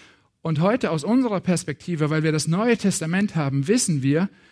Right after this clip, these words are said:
dass die ferne Erfüllung dieser Prophetie siebenhundert Jahre später mit Jesus Christus eingetreten ist. Im Gegensatz zu Micha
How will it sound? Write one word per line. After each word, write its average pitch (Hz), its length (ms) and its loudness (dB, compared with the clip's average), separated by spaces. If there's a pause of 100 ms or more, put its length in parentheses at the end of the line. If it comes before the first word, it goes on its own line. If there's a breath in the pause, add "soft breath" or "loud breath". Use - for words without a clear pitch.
(160 soft breath)
dass 160 240 0
die 143 140 -6
ferne 226 800 4
Erfüllung 151 680 0
dieser 147 280 -2
Prophetie 160 640 -8
siebenhundert 170 580 0
Jahre 156 240 -2
später 156 420 -4
mit 165 300 0
Jesus 165 340 -2
Christus - 400 -8
eingetreten 135 640 -6
ist. 113 140 -8
Im 147 120 -2
Gegensatz 208 600 0
zu 156 80 -2
Micha 170 520 2